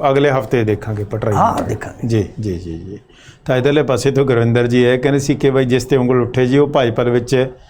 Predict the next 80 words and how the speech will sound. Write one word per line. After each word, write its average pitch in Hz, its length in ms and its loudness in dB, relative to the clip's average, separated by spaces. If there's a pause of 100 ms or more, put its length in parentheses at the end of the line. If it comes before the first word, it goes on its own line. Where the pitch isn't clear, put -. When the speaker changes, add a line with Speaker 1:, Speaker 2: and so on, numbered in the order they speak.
(220)
Speaker 1:
ਸ਼ਾਮਲ 127 400 0
ਨਾ 113 140 2
ਹੋਵੇ, 120 280 4
ਇਹ - 60 2
ਕਿਵੇਂ 120 220 0
ਹੋ 110 140 2
ਸਕਦਾ 104 360 0
ਜੀ? 107 140 0
ਕਹਿੰਦੇ 104 240 -2
ਕਿ 101 140 -6
ਬਈ, 95 200 -8 (640)
ਤਾਂ 120 380 0
ਇਹਦੇ 127 220 2
ਨਾਲ 123 240 2
ਹੀ 131 40 2
ਉੱਪਰ 131 420 -2 (340)
ਜੱਸੀ 117 280 0
ਦੀ 127 140 2
ਗੱਲ 127 120 2
ਚੱਲੀ 127 260 2
ਸੀ, 139 120 2
ਇਹਨਾਂ 139 200 4
ਨੇ 139 80 2
ਯਾਦ 117 300 2
ਕਰ 113 180 0
ਲਿਆ 135 460 0 (100)
ਜੱਸੀ 123 340 0
ਜਸਰਾਜ 107 500 0
ਨੂੰ, 101 120 -4
ਕਹਿੰਦੇ 110 220 0
ਕਿ 117 100 0
ਬਈ 110 120 2
ਉਹ 127 60 4
ਵੀ 143 80 2
ਭਾਜਪਾ 135 360 0
ਜੁਆਇਨ 135 260 0
ਹੋ 143 100 0
ਗਿਆ 131 100 2
ਸੀ 127 140 -4
ਨਾ 208 80 0
ਪਾਵੇ 139 320 2
ਵਾਲਾ। 110 220 0 (400)
Speaker 2:
ਹਾਂਜੀ, 165 320 -4
ਹਾਂਜੀ। 87 240 -12
Speaker 1:
ਤਾਂ 127 160 -4
ਕਹਿੰਦੇ 139 220 0
ਕਿ 147 140 0
ਬਈ 135 140 2
ਜਦੋਂ 127 260 2
ਤਾਂ 123 120 2
ਉੱਧਰ 131 180 2
ਗਏ, 127 200 2
ਉਹ 123 140 2
ਤੋਂ 135 120 0
ਬਾਅਦ 120 220 2
ਉਹਨਾਂ 127 180 2
ਨੇ 131 60 0
Facebook 113 440 0
ਤੇ 120 100 0
ਪੋਸਟਾਂ, 117 380 -2
ਪੋਸਟਾਂ 117 320 -4
ਪਾਉਣੀਆਂ 110 280 -2
ਹੀ 110 60 0
ਛੱਡ 107 200 -2
ਦਿੱਤੀਆਂ। 98 340 -8
ਕਹਿੰਦੇ 98 180 -8
ਕਿ 110 100 -8
ਬਈ 104 160 -8
ਉਹ 123 120 0
ਥੱਲੇ 143 280 -2
ਤਾਂ 180 140 0
ਫਿਰ 165 100 0
ਤੁਹਾਨੂੰ 156 240 0
ਪਤਾ 143 200 -2
ਹੀ 151 80 0
ਲੋਕਾਂ 131 280 -2
ਦਾ 123 60 -2
ਕੀ 120 240 -6
ਹਾਲ 110 180 -2
ਹੁੰਦਾ। 110 240 -10